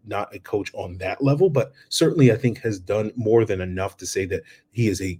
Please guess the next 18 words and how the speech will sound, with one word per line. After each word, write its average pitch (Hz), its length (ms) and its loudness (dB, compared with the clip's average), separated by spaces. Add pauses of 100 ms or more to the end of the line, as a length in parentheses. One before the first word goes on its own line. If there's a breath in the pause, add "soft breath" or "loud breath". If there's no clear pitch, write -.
capable 107 520 2
D-line 98 480 -4
coach. 98 340 -4 (220 loud breath)
The - 80 -10
Falcons 101 400 -2
should 92 180 -10
continue 104 520 0
to 95 100 0
develop 98 420 -4
some - 160 -10
of 101 80 -6
their 98 100 -4
young 98 220 -4
players 98 340 0
like 95 180 -2
a 101 40 -2
Zach 95 300 -2
Harrison. 98 540 -4